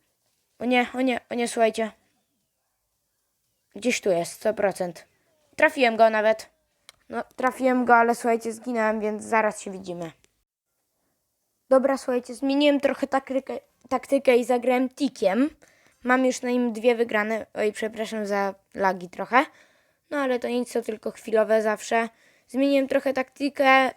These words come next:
Y, jedną wygraną już miałem od jakiegoś czasu, ale ta druga, y, bardzo dobrze mi gra poszła. No nie, chyba po mnie.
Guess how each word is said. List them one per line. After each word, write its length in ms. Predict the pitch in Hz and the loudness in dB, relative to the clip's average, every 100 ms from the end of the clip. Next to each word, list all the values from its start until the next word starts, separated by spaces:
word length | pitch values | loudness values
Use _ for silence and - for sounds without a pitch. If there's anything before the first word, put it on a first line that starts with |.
| _ _ - | _ _ -4
Y, 160 | 226 233 | 0 2
jedną 400 | 254 269 269 262 | 2 2 0 -2
wygraną 420 | 247 240 247 240 | -2 -4 -2 -2
już 220 | 240 - | -4 -4
miałem 280 | 254 240 233 | -4 -2 -2
od 100 | 226 | -4
jakiegoś 400 | 220 233 220 - | -4 -4 -4 -4
czasu, 480 | 247 247 - 311 285 | -2 -2 -2 -4 4
ale 400 | 226 247 254 254 | 4 6 4 2
ta 180 | 247 233 | -2 -4
druga, 540 | 208 247 240 226 220 - _ _ _ _ _ - | -4 -4 0 0 0 -8 _ _ _ _ _ -4
y, 100 | 208 | 0
bardzo 380 | 214 254 240 247 | 4 2 2 0
dobrze 260 | 233 233 | 0 -2
mi 120 | 240 | -4
gra 180 | 233 240 | -2 -2
poszła. 560 | 233 226 - 202 214 294 - _ _ _ _ | -2 -4 -2 0 2 0 -10 _ _ _ _
No 160 | 226 233 | -4 0
nie, 200 | 226 202 | 0 -2
chyba 260 | 226 214 | -2 -2
po 140 | 208 196 | -2 -4
mnie. 260 | 190 185 | -4 -6